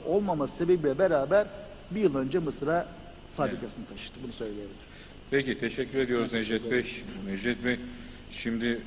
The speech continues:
Speaker 2: Arçelik Türkiye'nin iyi markalarından biri. Bütün dünyada ihracat yapan büyük firma. Siz de kablo yapıyorsunuz. Ee, Çin diye bir rakip var. Hala en büyük rakip ama, e, marka olmak için ne yapmak lazım?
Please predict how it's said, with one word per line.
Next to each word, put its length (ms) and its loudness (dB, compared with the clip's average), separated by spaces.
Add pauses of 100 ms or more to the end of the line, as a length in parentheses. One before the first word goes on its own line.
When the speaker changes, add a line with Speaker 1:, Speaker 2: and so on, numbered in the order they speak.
(640)
Speaker 2:
Arçelik 480 0
Türkiye'nin 440 0
iyi 140 0
markalarından 760 -2
biri. 180 -2
Bütün 260 -6
dünyada 520 0 (400)
ihracat 500 -2
yapan 360 -2
büyük 140 -4
firma. 360 -2 (180)
Siz 140 -8
de 60 -2
kablo 300 -2
yapıyorsunuz. 600 -4 (640)
Ee, 340 2
Çin 440 0
diye 200 0
bir 100 2
rakip 360 -2
var. 140 0
Hala 340 2
en 140 -2
büyük 200 -6
rakip 220 -4
ama, 240 0 (720)
e, 320 4
marka 300 2
olmak 260 2
için 220 -2
ne 40 2
yapmak 420 0
lazım? 300 -4